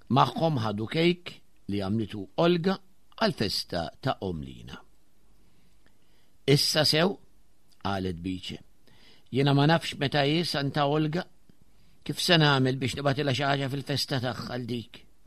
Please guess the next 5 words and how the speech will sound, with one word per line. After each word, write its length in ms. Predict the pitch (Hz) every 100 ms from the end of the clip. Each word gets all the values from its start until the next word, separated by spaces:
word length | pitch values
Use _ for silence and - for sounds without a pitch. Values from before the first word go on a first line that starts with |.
| - - - - - 233
Indaħlet 480 | 156 107 156 160
Lina 400 | 120 107 101 95 - - - - -
li 120 | 131
minn 160 | 185 160
għaliha 320 | 120 107